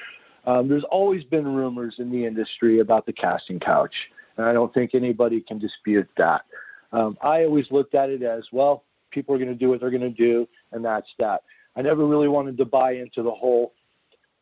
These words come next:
"it must happen" kind of ritual.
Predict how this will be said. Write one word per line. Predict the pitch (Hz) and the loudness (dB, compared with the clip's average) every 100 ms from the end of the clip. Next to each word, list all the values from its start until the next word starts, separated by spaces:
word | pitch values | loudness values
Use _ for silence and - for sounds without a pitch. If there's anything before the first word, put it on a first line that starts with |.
| _ _ _ _ _ - | _ _ _ _ _ -4
"it | 143 | -2
must | 135 127 - | 2 2 0
happen" | - 131 127 120 117 | 0 0 0 -4 -6
kind | 117 117 | -4 -2
of | 113 110 - _ _ - | -4 -10 -18 _ _ -4
ritual. | 113 127 - 101 98 | 0 0 0 -2 -2